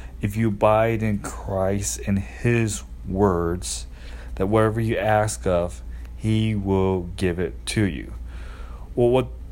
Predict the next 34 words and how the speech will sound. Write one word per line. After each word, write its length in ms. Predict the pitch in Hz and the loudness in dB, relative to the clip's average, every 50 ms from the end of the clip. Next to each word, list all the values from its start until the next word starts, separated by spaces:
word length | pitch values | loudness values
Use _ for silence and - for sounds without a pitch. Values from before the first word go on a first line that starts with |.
| - - - - - | -12 -12 -10 0 4
this 260 | 147 160 160 - - | 4 4 4 4 4
words 240 | 143 147 143 135 - | 4 6 6 6 4
right 140 | 123 110 117 | 2 2 4
here 120 | 127 123 | 4 4
where 120 | 117 110 | 4 2
Christ 280 | 107 - - 123 120 113 | 2 6 6 6 6 6
says, 160 | 117 101 - | 2 0 2
"My 140 | - 113 120 | 4 4 4
words 500 | 123 113 107 113 113 120 123 123 107 104 | 4 2 2 2 4 4 4 2 2 0
will 120 | 107 104 | 0 0
by 320 | 98 98 101 104 101 101 101 | 4 6 6 6 6 6 6
no 400 | 101 107 107 110 117 120 120 117 | 4 4 6 6 6 6 6 4
means 560 | 113 107 107 110 113 117 117 117 113 - - - - | 4 4 4 4 4 4 4 4 2 0 -4 -6 -4
pass 420 | - - 101 101 104 110 - - | 0 2 2 2 2 2 2 2
away," 520 | 107 101 101 101 101 101 107 117 131 127 - - - - - - - - - - - - - | 4 6 6 8 6 6 6 4 2 0 -4 -6 -10 -12 -10 -10 -10 -12 -12 -12 -10 -8 0
that 280 | 113 120 139 143 131 | 4 6 6 6 6
means 340 | 135 135 131 127 123 113 - | 4 4 4 4 4 2 0
he 160 | - - 127 | 0 2 2
keeps 400 | 110 110 - - 135 120 - - | 2 2 2 2 2 2 2 0
his 120 | - 92 - | 0 -2 -2
promises. 960 | - - - 71 - - - - - - - - - - - - - - - - - - - - - - - - - - - - - - - - - - - | -2 -4 -4 -4 -4 -4 -6 -4 -4 -4 -4 -4 -6 -6 -6 -6 -6 -6 -8 -10 -10 -10 -10 -10 -10 -12 -12 -12 -12 -12 -12 -12 -12 -12 -12 -12 -6 0 2
And 100 | 120 123 | 4 4
we 80 | 120 | 4
see 240 | 107 - - 127 120 | 4 2 2 4 4
that. 320 | 98 90 78 69 - - - - - - - - - - - - - - - | 4 2 0 -2 -4 -8 -10 -10 -12 -12 -12 -12 -14 -14 -12 -12 -6 2 6
God's 340 | 131 123 135 156 165 156 - | 8 8 10 8 6 4 0
promises 640 | - - 143 139 127 131 131 127 113 - 113 - - | -2 2 4 6 6 6 4 2 0 0 -2 -2 -2
in 80 | 117 | 0
Egypt 440 | 113 117 120 117 101 107 101 95 - - - | 2 4 4 4 6 4 4 2 2 2 4
are 160 | 101 101 98 | 6 6 6
about 500 | 98 90 98 107 98 98 101 95 85 - - | 6 4 4 6 6 6 6 4 2 -2 -6
to 220 | - 98 95 95 | -2 -2 -2 -2
be 440 | 90 90 98 95 92 87 85 82 87 | 0 0 0 2 2 2 0 -2 -4
fulfilled. 840 | - - - 95 90 - - - 101 101 95 82 - - - - | -6 -4 -2 -2 -2 -2 2 4 6 6 6 4 0 -4 -8 -12